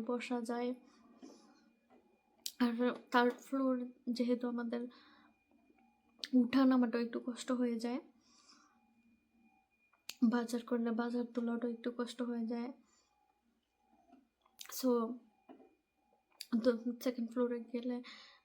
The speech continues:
মানে আশা করি ওই কষ্টটা একটু কমবে। তারপর আরেকটা সবচেয়ে ভালো সুবিধা হচ্ছে গ্যারাজ আছে। তো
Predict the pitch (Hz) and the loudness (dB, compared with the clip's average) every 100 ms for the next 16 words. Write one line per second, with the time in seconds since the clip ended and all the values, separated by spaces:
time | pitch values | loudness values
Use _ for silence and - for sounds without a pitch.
0 | - 247 240 240 - 220 262 247 247 240 | -4 -2 0 -4 -6 -6 -4 0 0 0
1 | 240 247 254 - 262 247 233 240 226 226 | -2 -2 -4 -2 0 0 -2 -4 -2 0
2 | 220 233 302 - _ _ _ _ _ _ | 2 0 -2 -8 _ _ _ _ _ _
3 | - - - _ _ _ _ - - - | -20 -20 -20 _ _ _ _ -16 -8 -4
4 | 226 233 233 226 240 240 240 - 247 240 | -2 -2 -2 -2 -6 -6 -10 -6 -4 -2
5 | 247 247 254 - 220 233 240 240 254 240 | -6 -6 -8 -10 -8 -4 -2 -4 -2 -4
6 | 240 240 240 226 233 226 226 240 254 - | -2 -4 -4 -4 -2 -2 -2 -4 -6 -4
7 | 262 311 - - _ - - - - - | -6 -6 -10 -20 _ -18 -18 -20 -20 -14
8 | - 240 226 | -8 -4 -2